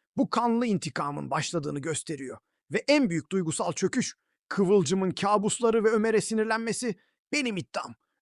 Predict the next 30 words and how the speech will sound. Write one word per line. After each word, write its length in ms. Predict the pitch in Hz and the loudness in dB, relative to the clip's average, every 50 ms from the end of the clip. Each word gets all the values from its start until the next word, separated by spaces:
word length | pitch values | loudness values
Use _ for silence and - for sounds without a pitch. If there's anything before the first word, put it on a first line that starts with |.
| _ - | _ 0
Ömer'in 360 | 269 294 277 254 190 185 196 | 2 2 4 2 2 0 0
itiraf 480 | 170 175 147 - 147 160 147 135 - 160 | 0 -2 -2 -2 -4 -6 -6 -6 -4 -6
ettiği 320 | 143 - - 160 160 147 | -8 -8 -8 -6 -4 -4
o 80 | 143 - | -2 -2
ağır 300 | - 175 185 214 233 214 | 2 4 6 8 8 6
yük 400 | 160 165 214 240 - - - _ _ _ | 6 2 0 -2 -4 -6 -12 _ _ _
Kıvılcım'ı 580 | - - 285 269 262 254 233 165 180 214 208 202 | -2 0 2 4 4 4 4 4 2 2 2 2
yiyip 300 | 180 202 208 180 - - | 2 2 0 -2 -2 -4
bitiriyor. 580 | 208 - - 247 220 226 220 185 127 - - - _ _ _ _ _ _ _ _ _ | -4 -4 -2 0 2 2 2 0 0 -4 -10 -18 _ _ _ _ _ _ _ _ _
Kıvılcım, 580 | - 254 277 269 254 226 147 147 214 226 196 - _ _ _ _ | 4 4 6 6 6 4 4 2 0 0 0 -4 _ _ _ _
Ömer'i 340 | - 269 262 269 262 - - | 0 2 2 2 2 0 0
kaybetme 440 | - 170 175 160 160 160 - 175 160 | 0 0 0 0 0 -2 -2 -4 -2
korkusuyla 560 | - 180 180 156 - 160 - - 165 139 135 | 0 2 2 2 2 -2 -2 -2 -2 -2 -2
yüzleşiyor 680 | 135 139 143 135 135 156 123 - - 185 175 185 160 - - _ _ _ _ _ | -2 -4 -4 -4 -4 -6 -6 -2 0 2 4 4 2 0 -4 _ _ _ _ _
ve 140 | 160 208 196 | 4 6 6
bu 120 | 254 320 254 | 6 6 6
durum 320 | 269 226 254 277 247 - - _ _ _ _ | 6 6 6 4 2 0 -2 _ _ _ _
ilişkilerini 680 | - 277 269 254 - - - 254 247 240 254 254 247 | -2 0 0 0 0 -2 -4 -4 -2 -2 0 0 -2
kötü 280 | - - 240 233 - 269 | 2 2 2 2 4 2
etkilemeye 460 | 208 - - 175 156 143 147 147 143 | 0 0 0 -2 -4 -4 -4 -4 -2
başladı 400 | 139 170 170 - 247 247 262 247 | 0 0 2 4 6 6 6 6
bile. 240 | 196 147 131 120 - _ _ _ _ _ _ _ _ _ _ _ - | 4 2 -2 -6 -10 _ _ _ _ _ _ _ _ _ _ _ 0
Diziciler 520 | 175 185 165 151 160 135 156 156 175 170 | 0 2 2 0 0 -2 0 0 2 2
ailesi, 600 | 156 147 147 135 131 131 131 113 - - 110 113 - _ _ _ _ _ | 2 2 2 2 0 -2 -6 -8 -10 -12 -14 -14 -18 _ _ _ _ _
bu 140 | - 302 277 | 4 6 8
bölümde 520 | 220 185 151 147 143 135 165 214 202 180 - _ _ _ | 8 6 6 4 0 0 0 0 0 -2 -6 _ _ _
gözyaşı 760 | 127 117 202 254 277 269 202 156 170 170 143 - - 196 214 | -6 2 6 6 8 8 6 4 2 0 0 0 0 0 0
ve 60 | 185 190 | 0 0
entrika 540 | 156 175 165 - - 208 277 - - 269 | 0 -2 -2 -2 -2 -4 -4 -4 -2 -4
zirvede. 500 | 240 113 135 123 123 123 120 107 107 104 | -4 -4 -6 -8 -8 -10 -10 -10 -12 -16